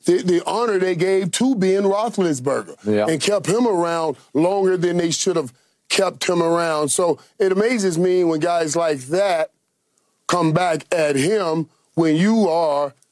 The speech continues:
Speaker 1: because of your situation, that's why we're in this situation. Uh, hey, listen, Mike Tomlin, anybody you get Mike Tomlin, you got a great coach. I don't understand.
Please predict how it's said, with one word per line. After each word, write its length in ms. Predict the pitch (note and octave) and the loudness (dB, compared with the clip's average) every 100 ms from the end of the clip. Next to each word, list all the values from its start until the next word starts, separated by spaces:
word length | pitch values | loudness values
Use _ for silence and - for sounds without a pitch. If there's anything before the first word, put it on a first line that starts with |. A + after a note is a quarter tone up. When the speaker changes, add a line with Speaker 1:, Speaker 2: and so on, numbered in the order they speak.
| _ _ _ _ - | _ _ _ _ -2
Speaker 1:
because 480 | E3 D3 E3 D#3+ | -2 0 0 0
of 60 | E3 | 2
your 180 | F#3 F#3+ | 2 0
situation, 840 | F#3 D#3 D#3 D#3 G3 F3+ D#3+ D3 - _ - | -2 0 0 0 0 0 -2 -2 -6 _ -4
that's 240 | E3 - | -2 0
why 220 | F3 E3 | 0 0
we're 400 | D#3+ E3 D#3+ F#3 | 0 2 2 2
in 140 | F#3 D#3 | 0 0
this 220 | F#3+ - | 0 -2
situation. 760 | - D3 - C#3+ D3 C#3+ - - _ _ | -2 -2 0 0 0 -2 -6 -10 _ _
Uh, 100 | F3+ F3+ | -2 0
hey, 120 | F3 | 0
listen, 300 | E3+ D#3 C3+ | 0 0 0
Mike 220 | D3+ F3+ | 0 -2
Tomlin, 420 | D#3+ F#3 G3 F3+ E3+ | -2 -2 0 -2 0
anybody 500 | F#3 G3+ E3+ D#3+ D3+ | 0 0 0 0 0
you 140 | D3 D3+ | 0 0
get 180 | D3+ | -2
Mike 200 | D3+ C#3+ | -2 -4
Tomlin, 340 | B2+ D#3+ D#3 D3 | -4 -2 0 0
you 120 | D#3 | 0
got 240 | D3 C#3 | 0 0
a 60 | C3 | -2
great 540 | A2+ B2 C#3 D3 D3+ | -4 -2 0 0 -2
coach. 440 | - C#3+ C3 - - _ - | -4 -4 -4 -6 -18 _ -4
I 140 | B2 E3 | -2 0
don't 180 | D#3+ | 2
understand. 360 | D#3 C#3+ E3+ | 2 0 -2